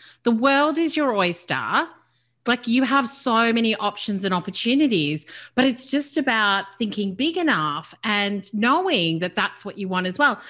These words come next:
And I love that somebody, um, was saying on the Instagram live this morning, like,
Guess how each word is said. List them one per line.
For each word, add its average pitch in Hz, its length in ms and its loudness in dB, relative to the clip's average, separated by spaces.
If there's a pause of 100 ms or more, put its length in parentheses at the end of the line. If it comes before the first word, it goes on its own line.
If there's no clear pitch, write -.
(200)
And 214 100 -2
I 220 40 0
love 220 320 -2
that 185 160 -4
somebody, 185 580 -2
um, 175 420 -2
was 185 160 -2
saying 170 320 0
on 165 120 0
the 165 240 -2
Instagram 165 480 -4
live 165 240 -2
this 165 200 -8
morning, 277 360 2
like, 180 240 2